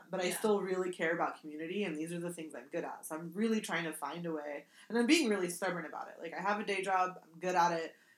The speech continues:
Speaker 1: but I'm being really stubborn about the fact that, like, I want to shape all these things into something, and it didn't feel like it fit at this place, right? So everybody was really nice, but for the first half of the day, it was just kind of almost stressful because I didn't want anybody to ask me what I did 'cause I was just like,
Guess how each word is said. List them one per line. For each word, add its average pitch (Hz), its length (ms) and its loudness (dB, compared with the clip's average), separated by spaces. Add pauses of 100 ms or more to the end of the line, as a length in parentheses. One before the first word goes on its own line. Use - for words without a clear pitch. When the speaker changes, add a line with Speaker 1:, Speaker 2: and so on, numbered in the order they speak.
(300)
Speaker 1:
but 208 100 4
I'm 208 120 6
being 240 220 2
really 226 200 8
stubborn 180 320 0
about 165 200 0
the 170 80 -8
fact 156 260 -4
that, 143 120 -6
like, 135 340 -6
I 165 80 -8
want 170 300 -4
to 185 80 -10
shape 160 280 -4
all 160 140 0
these 160 180 -6
things 147 260 -14
into 185 140 -10
something, 208 400 -8
and 180 100 -6
it 160 120 -6
didn't 175 260 -8
feel 170 160 -4
like 156 140 -4
it - 120 -14 (100)
fit 160 180 -6
at - 120 -16
this - 140 -18
place, - 340 -16
right? 185 280 -6 (340)
So 208 540 4
everybody 349 420 6
was 247 120 6
really 214 220 4
nice, 175 420 0 (180)
but 170 220 0
for 196 100 -4
the 196 80 -2
first 302 300 2
half 185 260 4
of 156 80 -4
the 156 60 -4
day, 151 480 -6
it 165 160 -4
was 175 180 -4
just 202 160 -8
kind 185 320 -6
of 175 160 -4 (760)
almost 269 460 0
stressful 330 760 -4
because 240 220 4
I 233 120 6
didn't 262 360 4
want 208 220 2
anybody 196 360 0
to 156 120 0
ask 180 300 2
me 180 120 -10
what 160 140 -2
I 139 120 -2
did 165 340 -2
'cause 175 100 -8
I 151 120 0
was 156 140 0
just 170 120 -12
like, - 260 -8